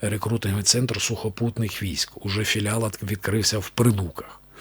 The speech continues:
де людина може прийти за власним бажанням вибрати бригаду, військову частину, професію,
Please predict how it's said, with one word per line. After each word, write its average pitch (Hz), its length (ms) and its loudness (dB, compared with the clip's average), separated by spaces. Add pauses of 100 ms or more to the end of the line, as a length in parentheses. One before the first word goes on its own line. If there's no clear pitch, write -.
(280)
де 95 180 2
людина 120 420 6
може 113 300 4
прийти 104 420 0
за 120 200 6
власним 107 720 4
бажанням 107 760 0
вибрати 87 680 0 (260)
бригаду, 90 580 0 (240)
військову 107 400 -4
частину, 87 680 0
професію, 107 840 2